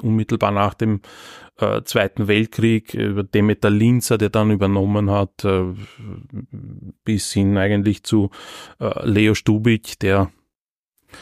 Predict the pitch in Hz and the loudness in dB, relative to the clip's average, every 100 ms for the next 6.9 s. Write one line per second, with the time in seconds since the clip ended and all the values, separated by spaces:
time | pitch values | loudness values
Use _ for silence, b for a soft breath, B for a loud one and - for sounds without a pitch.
0 | B B 123 101 - 90 107 104 - 110 | B B -2 0 0 2 2 0 -2 -2
1 | 101 117 - 101 101 98 - - 107 - | 0 -2 -2 -2 -2 -4 -4 -8 -8 -6
2 | 107 113 110 110 - 104 110 - 104 104 | -4 -4 -4 -6 -8 -4 -2 -2 -2 -2
3 | - 107 - B B B B B - 117 | -2 -2 -4 B B B B B 0 0
4 | - 117 123 180 160 123 135 - 139 135 | 0 0 2 2 2 2 2 0 0 2
5 | 151 156 147 - - 156 - 131 131 120 | 2 2 -2 -4 -6 -8 -4 -2 2 2
6 | 127 147 151 - - 123 120 123 127 | 2 2 0 -8 -6 -2 0 0 -2